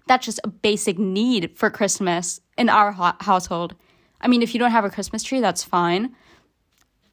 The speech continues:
I just, w-, we need a Christmas tree. <laughs> We need a Christmas tree. Yeah.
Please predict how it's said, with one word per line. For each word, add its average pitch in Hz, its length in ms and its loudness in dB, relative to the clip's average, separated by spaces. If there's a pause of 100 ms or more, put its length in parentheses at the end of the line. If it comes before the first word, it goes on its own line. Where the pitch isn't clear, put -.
(220)
I 247 120 2
just, 220 320 -4 (120)
w-, 233 260 0
we 208 320 0
need 185 180 0
a 175 80 -4
Christmas - 320 -10
tree. 294 480 4
<laughs> - 40 -18 (380)
We 202 260 0 (640)
need 202 360 0
a 180 80 -4
Christmas 190 340 -6
tree. 185 300 -6 (2000)
Yeah. 226 300 2